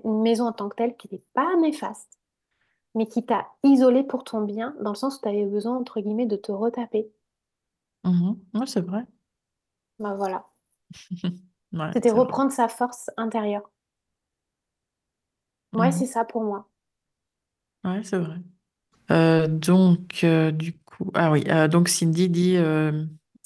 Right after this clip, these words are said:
Speaker 2: du coup, lorsqu'on voit les heures miroirs ou séries de chiffres, il faut réfléchir à quoi on pensait à ce moment-là.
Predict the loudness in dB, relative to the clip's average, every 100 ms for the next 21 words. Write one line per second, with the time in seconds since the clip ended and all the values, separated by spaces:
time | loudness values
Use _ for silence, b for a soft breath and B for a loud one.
0 | -4 0 0 2 4 4 4 0 0 0
1 | -2 -4 -6 -6 0 2 2 0 -4 -2
2 | -2 -2 -2 -2 -2 -4 -4 -6 -4 -2
3 | -4 -4 -8 -6 -8 -8 -16 _ B B
4 | B B -12 -6 -2 0 2 2 2 2
5 | 0 0 -2 -2 -2 -2 -2 -2 -4 -4
6 | -4 -4 -6 -8